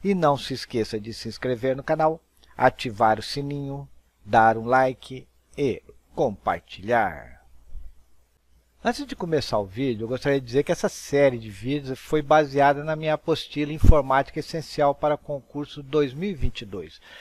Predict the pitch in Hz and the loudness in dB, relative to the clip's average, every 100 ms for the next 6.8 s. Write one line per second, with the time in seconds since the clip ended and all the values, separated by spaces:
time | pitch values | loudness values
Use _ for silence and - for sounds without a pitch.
0 | - - 127 135 139 - 123 127 127 - | -20 -8 -2 2 8 8 8 4 2 2
1 | 127 127 - 117 107 139 147 110 98 120 | -2 -2 -4 -4 -2 -4 -4 -4 0 2
2 | 104 101 135 139 160 160 160 147 139 143 | 0 -2 -2 0 2 0 2 2 2 2
3 | 143 151 151 - - 139 139 - 151 165 | -8 -2 -2 -2 -4 -2 -2 -6 -14 -10
4 | 156 156 104 110 151 175 175 170 170 170 | -4 -4 -6 -14 -6 -2 0 0 -4 0
5 | 160 151 - 160 156 175 - 180 180 170 | 2 2 0 -2 -2 -4 -6 -8 0 0
6 | 160 175 202 - - 120 110 - | 0 -6 -10 -12 -10 -10 -10 -18